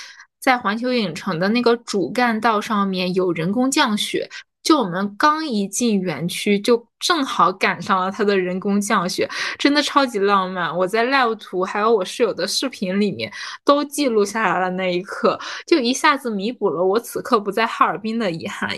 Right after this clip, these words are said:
因为哈尔滨最近确实很火嘛，我看别人拍那些视频，我也特别想回哈尔滨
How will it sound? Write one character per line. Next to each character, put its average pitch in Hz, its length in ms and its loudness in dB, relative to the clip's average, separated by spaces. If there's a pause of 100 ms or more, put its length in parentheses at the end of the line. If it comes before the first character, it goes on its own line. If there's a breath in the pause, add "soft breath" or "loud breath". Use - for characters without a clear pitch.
因 240 80 2
为 247 80 0
哈 247 140 0
尔 214 80 -2
滨 208 160 -4
最 226 140 0
近 208 120 -2
确 208 140 2
实 196 160 0
很 190 260 -4
火 - 220 -2
嘛， 131 220 2
我 131 40 -4
看 233 280 0
别 175 160 -4
人 180 100 -2
拍 196 220 -2
那 196 80 -2
些 202 160 2
视 202 160 0
频， 175 200 -2 (120)
我 143 120 4
也 233 120 4
特 - 120 -10
别 175 140 -6
想 - 240 -4
回 190 120 -6
哈 180 180 2
尔 160 100 0
滨 165 220 -8